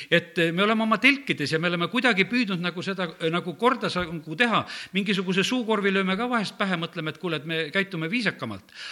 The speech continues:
Aga ei, tead, kui see urin on seal sees, siis ta lihtsalt seal on. Ja Mooses tuletab meelde, et teie olite need,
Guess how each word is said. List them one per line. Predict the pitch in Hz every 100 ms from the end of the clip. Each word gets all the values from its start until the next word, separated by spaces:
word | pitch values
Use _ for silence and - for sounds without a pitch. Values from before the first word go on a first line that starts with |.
| - 156
Aga | 151 156 147 202
ei, | 214
tead, | 208 185
kui | 180
see | 175
urin | 208 202 180
on |
seal | 151 139
sees, | 185 190
siis | - -
ta | 160
lihtsalt | 175 143
seal | - 160
on. | 151 - - -
Ja | 147
Mooses | 147 151
tuletab | 180 185 170
meelde, | 185 135
et | - _ -
teie | 185 185
olite | 185 185
need, | 165 110